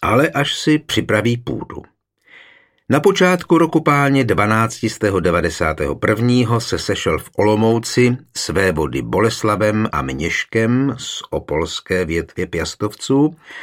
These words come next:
kteří hledali místo Jindřicha Probuse nového ochránce. Za přítomnosti bamberského biskupa Arnolda a opavského knížete Mikuláše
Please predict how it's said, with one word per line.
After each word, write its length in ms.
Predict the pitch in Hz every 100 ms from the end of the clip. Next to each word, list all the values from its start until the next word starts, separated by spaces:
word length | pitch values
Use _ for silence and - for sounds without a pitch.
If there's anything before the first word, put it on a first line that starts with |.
| - - -
kteří 380 | 180 185 180
hledali 420 | 117 131 139 147 143
místo 360 | 127 123 113
Jindřicha 480 | 101 98 95 95 78
Probuse 520 | - 95 107 113 110
nového 460 | 90 90 98 90 92
ochránce. 840 | - - 87 85 69 - - - - _ _ _ _ _ - - - -
Za 140 | 110 151
přítomnosti 680 | 202 185 180 185 170 175
bamberského 640 | 143 147 139 135 120 107 80
biskupa 520 | 87 - 110 - 95
Arnolda 840 | - 110 113 127 131 127 139 147 147 _ _
a 200 | 80 -
opavského 640 | 104 117 120 - 113 110
knížete 480 | 101 101 90 92 80
Mikuláše 880 | 71 98 - 117 117 117 - 127